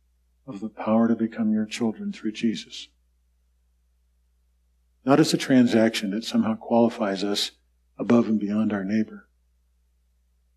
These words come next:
but one that opens our heart and our eyes and our spirit up to be able to hear your voice and to be able to be led by your Spirit. Paul does say in Romans that those that are led by the Spirit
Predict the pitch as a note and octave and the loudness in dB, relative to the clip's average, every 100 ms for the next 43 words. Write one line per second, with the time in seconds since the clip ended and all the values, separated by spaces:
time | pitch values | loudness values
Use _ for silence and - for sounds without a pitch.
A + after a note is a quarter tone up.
0 | _ _ C3 B2+ C3 C3+ A2+ E3+ D3 D3+ | _ _ -4 4 6 6 4 2 2 2
1 | C3+ - A2+ G2+ - B2+ B2 C3 - G#2+ | -2 0 -2 -2 2 4 4 2 -4 -6
2 | G2+ A#2+ A2 A2+ A2 A2 - G#2+ G2+ - | -4 -4 -2 -2 -2 -4 -6 -8 -6 -4
3 | - B2+ B2 G#2+ G#2 - G2 G#2+ G#2 G#2 | -2 2 2 2 -4 -10 -4 -2 -2 -4
4 | G2+ B2 A2+ A2 A2 G2 G2+ F#2 F2+ - | -4 2 4 4 0 -4 -6 -8 -10 -14
5 | - _ _ _ _ _ _ _ A#2 A2 | -16 _ _ _ _ _ _ _ -4 -2
6 | A2+ A2+ G#2+ G#2+ - G#2 A2 G#2+ G#2+ G2 | 0 0 0 -6 -10 -6 -4 -2 -2 -4
7 | G2 _ _ _ _ _ _ _ _ _ | -8 _ _ _ _ _ _ _ _ _
8 | _ _ _ _ G2+ G2+ F#2+ - - A2 | _ _ _ _ -10 -8 -6 -8 -6 -4
9 | F#2+ G2+ _ _ _ _ _ _ _ _ | -4 -8 _ _ _ _ _ _ _ _
10 | _ _ _ _ _ _ _ _ _ _ | _ _ _ _ _ _ _ _ _ _
11 | C#3 B2+ C3 B2+ - C#3 A#2 G#2+ A#2+ A2 | 2 4 4 4 4 4 4 4 2 2
12 | G2+ - - A2+ A2+ A#2 G#2+ G#2+ A2+ G#2+ | -4 -10 -6 -2 -2 -2 -2 0 -2 -2
13 | G#2 G2 G2+ - A#2 G#2 | -6 -4 -4 -4 -4 -4